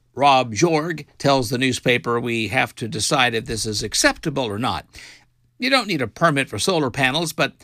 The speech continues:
that does not mean you can just do what you like."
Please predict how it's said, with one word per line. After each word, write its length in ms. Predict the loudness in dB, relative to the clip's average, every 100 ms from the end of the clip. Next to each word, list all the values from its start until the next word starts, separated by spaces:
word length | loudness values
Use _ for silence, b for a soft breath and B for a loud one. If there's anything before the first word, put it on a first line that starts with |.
| B B B B -2
that 200 | -2 0
does 160 | -2
not 240 | 0 0 2
mean 460 | 2 2 0 -6 -10
you 140 | -10
can 240 | -6 -6
just 340 | -4 -6 -6 -4
do 240 | -2 -2
what 240 | -2 -4 -4
you 120 | -2
like." 480 | 2 2 2 -10